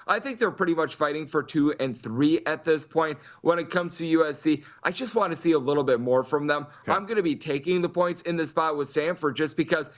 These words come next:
Speaker 1: in a line like six and a half, free throw shooting is paramount. U S C is shooting sixty percent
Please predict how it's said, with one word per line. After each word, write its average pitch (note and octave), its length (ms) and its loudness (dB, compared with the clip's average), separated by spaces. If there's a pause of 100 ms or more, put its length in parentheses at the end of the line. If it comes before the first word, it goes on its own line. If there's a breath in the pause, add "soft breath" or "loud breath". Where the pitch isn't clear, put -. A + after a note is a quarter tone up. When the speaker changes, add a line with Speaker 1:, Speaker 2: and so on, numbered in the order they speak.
(120 soft breath)
Speaker 1:
in G3 160 2
a F3+ 60 2
line F3 340 -2
like E3 160 0
six F3+ 260 -4
and E3 100 2
a - 20 -2
half, C3 160 -4 (180 soft breath)
free C4 240 -2
throw A#3+ 220 2
shooting E3+ 340 0
is B2 160 -2
paramount. F#3+ 600 -2 (260 soft breath)
U G3 280 0
S F3+ 200 -2
C F3 200 2
is C#3 60 -2
shooting E3 300 0
sixty - 580 -4
percent F#3+ 500 0